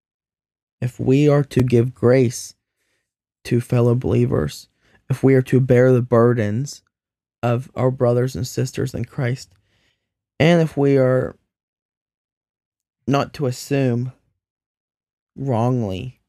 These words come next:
if we are to show them grace that we want to receive, surely we wouldn't want others, eh, misinterpreting or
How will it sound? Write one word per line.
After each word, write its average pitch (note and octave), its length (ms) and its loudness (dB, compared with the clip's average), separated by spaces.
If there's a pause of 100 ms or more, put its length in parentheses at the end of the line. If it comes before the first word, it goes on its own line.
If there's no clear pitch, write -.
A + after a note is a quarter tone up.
(400)
if B2+ 200 -4
we C#3+ 200 2
are D#3 120 0
to C#3+ 340 -4 (720)
show C#3 360 0
them C3+ 280 -2
grace C3 720 -2
that - 240 -2
we D3 160 2
want B2 260 -2
to - 120 -10
receive, - 640 -12 (1400)
surely F3 440 0
we B2+ 160 2
wouldn't B2+ 300 -2
want B2 180 -4
others, C3 520 -4
eh, - 160 -12 (240)
misinterpreting A#2+ 1000 -2
or G#2+ 440 -2